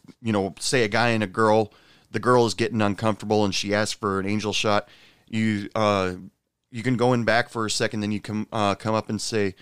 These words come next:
"Oh, by the way, you asked if the restrooms were open. Uh, they're open now." And then she, "Oh, great." And then she can jump up and say, "I'll be right back." 'Cause it's entirely common f-,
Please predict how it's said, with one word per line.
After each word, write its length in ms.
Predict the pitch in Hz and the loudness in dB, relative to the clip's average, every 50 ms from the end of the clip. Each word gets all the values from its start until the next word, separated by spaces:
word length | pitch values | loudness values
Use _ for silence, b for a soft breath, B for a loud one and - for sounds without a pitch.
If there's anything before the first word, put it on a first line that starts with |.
| b b b b b b b | b b b b b b b
"Oh, 160 | - 156 147 | 4 4 6
by 160 | 131 143 151 | 6 4 2
the 80 | 151 147 | 2 2
way, 120 | 139 139 | 0 0
you 200 | 135 123 120 123 | 0 0 2 2
asked 240 | 127 127 131 127 - | 4 4 2 2 -2
if 120 | - - - | -6 -8 -6
the 60 | 107 | -2
restrooms 460 | 101 110 120 - - 135 131 123 120 | 0 0 0 0 -2 -4 -4 -4 -2
were 160 | 127 123 123 | 0 0 0
open. 380 | 127 131 147 143 143 135 131 - - | 2 2 0 -2 -2 -2 -6 -4 -2
Uh, 280 | 110 110 104 101 95 | 0 0 2 2 0
they're 240 | 90 95 104 104 101 | 0 0 0 2 2
open 240 | 98 - - 90 85 | 2 0 -2 -6 -6
now." 240 | 82 82 80 82 87 | -6 -6 -6 -6 -4
And 160 | 90 90 92 | -4 -4 -4
then 80 | 92 | -4
she, 160 | 87 - - - | -6 -8 -6 0
"Oh, 260 | - 113 117 101 95 - | 2 2 2 2 0 -4
great." 400 | - 127 123 131 127 113 - - | -2 0 2 4 4 2 0 -4
And 300 | 113 101 98 98 92 95 | -6 -6 -4 -4 -4 -4
then 100 | 98 92 | -6 -4
she 140 | - - 104 | -4 -6 -6
can 180 | 95 87 87 | -6 -8 -6
jump 240 | 92 107 101 95 - | -2 0 0 0 2
up 160 | 98 95 - | 0 -2 -2
and 80 | 101 95 | -4 -8
say, 140 | - - 85 | -6 -6 -4
"I'll 100 | 85 98 | -4 -2
be 140 | - 95 98 | -2 0 0
right 240 | 101 98 98 - | 2 2 0 0
back." 280 | - 98 92 90 - - B B B B B B B B B B _ _ _ _ _ _ _ | 0 0 0 0 -2 -6 B B B B B B B B B B _ _ _ _ _ _ _
'Cause 380 | - 139 127 117 113 101 - - - | -2 0 2 2 2 0 -4 -4 -2
it's 240 | 151 135 - - - | -2 -2 -2 -2 -6
entirely 500 | 160 151 147 - 262 277 262 254 214 - | -6 -6 -2 2 4 4 4 4 4 2
common 440 | - - 180 185 180 147 117 101 92 | 0 0 0 0 2 0 -2 -4 -6
f-, 80 | - _ | -8 _